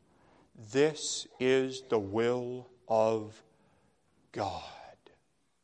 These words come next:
Faith then gave unto Moses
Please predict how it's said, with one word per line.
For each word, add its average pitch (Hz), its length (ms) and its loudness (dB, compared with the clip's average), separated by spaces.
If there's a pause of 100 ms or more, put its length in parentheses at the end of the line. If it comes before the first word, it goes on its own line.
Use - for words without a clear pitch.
(1300)
Faith - 1000 -2 (960)
then 170 440 4
gave 151 480 0
unto 131 580 -4
Moses 117 880 -6